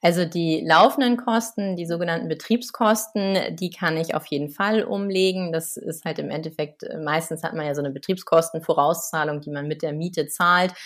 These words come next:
und das deckt dann eben, ähm, Strom, Wasser, Heizung, äh, all solche Dinge. Ähm, falls der Mieter nicht da selber auch Verträge abgeschlossen hat mit den Versorgungsunternehmen, dann kann ich das eben un-, umlegen. Ich kann, ähm,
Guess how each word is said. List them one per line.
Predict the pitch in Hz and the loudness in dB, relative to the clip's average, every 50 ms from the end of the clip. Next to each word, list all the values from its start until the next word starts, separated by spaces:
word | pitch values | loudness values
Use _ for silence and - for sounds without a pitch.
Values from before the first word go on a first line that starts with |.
| - - - - | -16 -18 -18 -12
und | - 160 156 156 | -8 -6 -2 2
das | 160 160 160 - | 2 0 0 0
deckt | - 156 151 - - - | -2 -2 -2 -2 -4 -6
dann | 147 143 143 - | -4 -4 -4 -4
eben, | - 123 139 143 139 135 139 139 135 135 - | -4 -4 -2 -2 -2 -2 -2 -2 -2 -4 -4
ähm, | - - 135 127 127 127 127 127 131 127 - - - - - - - - _ - | -2 -2 -2 -2 -2 -2 -4 -6 -8 -10 -12 -18 -20 -20 -20 -20 -20 -20 _ -12
Strom, | - - - - 156 151 151 151 147 143 | -12 -6 -2 0 2 2 2 2 2 2
Wasser, | 147 151 147 - 143 139 143 143 | 0 0 2 0 0 0 0 0
Heizung, | 147 147 147 147 147 - - - 143 139 139 139 139 143 143 143 143 147 - | 0 2 2 0 0 -2 0 2 2 4 4 2 0 0 -2 -2 -4 -6 -8
äh, | - - | -8 -4
all | - - - - 82 - - - 165 160 151 | -2 -2 -2 -2 -2 -2 -2 -2 0 0 0
solche | 147 151 151 147 160 139 | 0 0 0 0 -2 -2
Dinge. | 135 180 185 202 202 196 196 185 180 175 - - | 0 2 2 4 4 6 6 6 6 4 4 2
Ähm, | - 165 151 151 151 151 151 156 160 - | 0 2 2 2 0 0 -2 -4 -6 -2
falls | - - 156 160 160 - | 2 2 2 4 4 4
der | 160 156 | 2 4
Mieter | 165 170 165 165 143 | 2 2 2 2 2
nicht | 143 143 143 - | 2 0 -2 -2
da | 147 139 | -2 0
selber | 139 147 156 160 175 165 160 156 156 - | 4 4 4 4 4 4 2 2 2 0
auch | 156 151 - | -2 -4 -2
Verträge | - 160 165 - - 165 160 156 160 | -4 -6 -6 -2 0 0 0 2 0
abgeschlossen | 143 143 - - 156 - - 156 151 147 160 165 | -2 -2 -4 -8 -8 -4 -2 0 0 0 -2 -6
hat | 151 - | -6 -6
mit | 147 147 | -6 -6
den | 151 147 143 | -6 -6 -4
Versorgungsunternehmen, | - 143 139 147 143 147 147 151 147 - - 147 147 - 151 139 139 139 143 139 | -4 -2 0 0 0 0 0 -2 -4 -4 -4 -6 -4 -4 -4 -4 -4 -4 -4 -4
dann | 139 139 139 | -6 -6 -8
kann | - 147 147 | -8 -8 -10
ich | 139 - | -8 -8
das | - 135 - | -10 -12 -10
eben | - 139 131 143 | -8 -8 -8 -6
un-, | - - 190 202 202 - - | -4 -2 0 0 0 -2 -2
umlegen. | - 196 214 208 190 190 185 185 190 190 - - - - - - - | -2 0 0 2 2 2 2 0 -2 -6 -8 -14 -18 -18 -18 -18 -10
Ich | - - 170 170 | -6 -4 -4 -4
kann, | - 180 185 175 180 185 185 180 180 165 - - | 0 2 4 4 6 6 4 4 2 2 2 2
ähm, | 160 165 160 160 160 160 160 160 - - | 4 4 4 4 2 2 0 -2 -4 -6